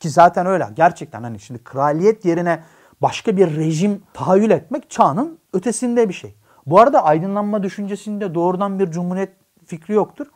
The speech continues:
Onu söyleyenler de yanılıyor bu arada. Çok yanılıyorlar hatta. Bu arada herkes aynı cumhuriyet fikrini taşımıyor. Ya şimdi cumhuriyet deyince şey zannediyor herkes.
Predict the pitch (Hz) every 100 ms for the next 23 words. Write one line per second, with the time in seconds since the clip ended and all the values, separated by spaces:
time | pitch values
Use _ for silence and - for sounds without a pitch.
0 | _ _ 160 175 190 175 170 170 196 208
1 | 139 135 147 165 147 113 101 104 175 -
2 | - 120 110 104 101 101 - _ _ 214
3 | _ - 180 277 262 220 226 233 226 226
4 | 220 226 233 226 214 240 226 220 - 202
5 | 117 98 _ _ _ _ _ 151 - 202
6 | 165 208 226 233 330 349 202 - 254 185
7 | 151 135 127 117 110